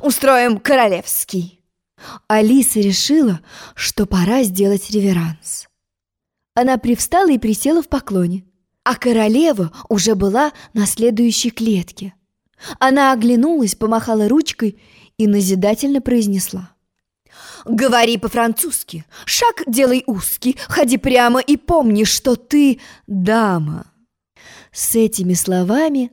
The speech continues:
она отвернулась и, не дожидаясь очередного реверанса, прыгнула на четвертую клетку. Оттуда до Алисы донеслось: "Пока!"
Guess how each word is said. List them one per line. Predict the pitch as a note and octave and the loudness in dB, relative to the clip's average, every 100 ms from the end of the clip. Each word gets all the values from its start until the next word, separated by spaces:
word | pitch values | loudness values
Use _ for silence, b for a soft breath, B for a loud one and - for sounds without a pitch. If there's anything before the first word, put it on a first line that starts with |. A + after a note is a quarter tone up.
| _ | _
она | G3+ F#3+ | -2 -2
отвернулась | F#3 F#3 F3 A#3+ E4+ D4 - B B _ | 0 -2 0 0 0 -2 -6 B B _
и, | F#4+ F#4 | -2 -2
не | C#4+ A3+ | 0 -2
дожидаясь | G3+ A3+ A#3 A3 G#3 F#3 | 0 -2 -2 -2 -2 -4
очередного | - G#3+ G3 F#3+ G3 | -8 -4 -4 -2 -2
реверанса, | F3+ F3+ F#3+ C#4 E4 - A3+ b b | -2 -2 -2 -2 -4 -4 -8 b b
прыгнула | - D#4 C4+ C4 | 0 0 0 -2
на | A#3+ A#3+ | -4 -4
четвертую | A#3+ - A3+ A3 A3 | -8 -4 -4 -2 -6
клетку. | G#3+ F#3+ E3+ - F#3+ _ B B B B _ | -4 -6 -6 -14 -20 _ B B B B _
Оттуда | B3+ C4+ - D#4+ A#3 A3 _ - | -2 -2 0 0 0 -4 _ -6
до | G#3 | -2
Алисы | G#3 A#3 - | -2 -2 -4
донеслось: | G#3 A3 A3 G#3 F3 - - _ _ _ b b b b b _ | -2 -2 -2 -4 -6 -8 -14 _ _ _ b b b b b _
"Пока!" | D4 C#4 C#4+ - D4+ F4+ G4 D#4 D4+ D#4 D#4 | 2 2 0 -2 0 2 2 0 -4 -8 -12